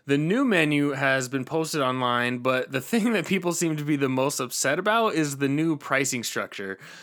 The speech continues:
Um, it used to be that you paid forty dollars or forty-five dollars, whatever the, whatever the price was before. I think it was forty dollars. Um, and you could order anything on the menu. Now you can choose a prix fixe menu for four courses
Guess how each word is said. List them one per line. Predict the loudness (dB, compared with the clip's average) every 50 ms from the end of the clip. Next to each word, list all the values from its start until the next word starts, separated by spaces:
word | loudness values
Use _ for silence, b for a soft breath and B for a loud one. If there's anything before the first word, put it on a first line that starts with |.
| B B B
Um, | -2 0 2 2 2 0 -2 -6 -4 -2
it | -2 -2 2
used | 4 4 4 4 4 2
to | -2
be | 2 2 4 4 4 4
that | 4 4 4 4 4 2 0 0
you | -4 -4 -4
paid | -2 -2 0 2 2 4 4 2 2 0 -4
forty | -6 -2 0 0 2 2
dollars | 2 2 2 2 2 2 0 0
or | -2 -4 -6 -8 _ _ _ -20
forty-five | -20 -12 -10 -8 -8 -8 -4 -2 -2 -2 -2
dollars, | -2 -2 -2 -2 -2 -4 -6 -8
whatever | -8 -4 -4 -2 -2 -2
the, | -4 -4 -6 -6 -10 _ -14
whatever | -10 -6 -6 -4 -4 -6
the | -8
price | -6 -6 -6 -6 -6
was | -8 -10 -10 -12
before. | -14 -18 -10 -8 -6 -4 -4 -6 _ b b b b b
I | -12 -6
think | -4 -4 -4
it | -4
was | -6
forty | -6 -6 -4 -4 -2
dollars. | -2 -2 -2 -4 -4 -6 -10 b b b b b b b b -6
Um, | -2 0 0 2 0 0 -2 -6 -10 -8 -2 0
and | 2 2
you | 2 4
could | 2 2 2 4
order | 4 4 4 4 6
anything | 4 4 4 4 2 2 2 2
on | 2
the | 2 2
menu. | 0 0 0 -2 -4 -6
Now | -4 -2 2 2 4 6 6 6 6 6 4 2 0 -2
you | -2 -2 -2 -2 -2
can | -4 -8 -8
choose | -8 -8 -6 -6 -4 -6 -6 -6 -8 -10
a | -8 -10 -10
prix | -10 -12 -10 -6 -4 -4 -4
fixe | -4 -2 -2 -2 -2 -2 -6 -8
menu | -6 -6 -4 -4 -6 -8
for | -8 -10 -14
four | -16 -8 -4 -2 -2 -2 -2
courses | -2 -2 -2 -2 -2 -4 -4 -6 -6 -6 -8